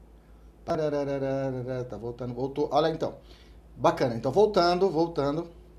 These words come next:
Eu tava falando a respeito da lei, da lei que trata de transplante. Caiu mesmo.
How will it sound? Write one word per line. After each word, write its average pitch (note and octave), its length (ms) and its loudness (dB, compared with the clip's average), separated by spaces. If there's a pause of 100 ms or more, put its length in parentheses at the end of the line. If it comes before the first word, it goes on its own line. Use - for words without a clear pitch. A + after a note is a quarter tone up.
Eu A#2 60 -16
tava C#3+ 120 0
falando D#3+ 220 2
a D#3+ 40 0
respeito D#3+ 340 -2
da D#3 100 4
lei, D#3+ 340 2 (600)
da C#3 100 -2
lei D#3 120 2
que F3 100 -4
trata D3+ 340 -2
de C3 400 -12 (180)
transplante. - 1120 -20 (2000)
Caiu - 320 -14
mesmo. C3+ 280 -14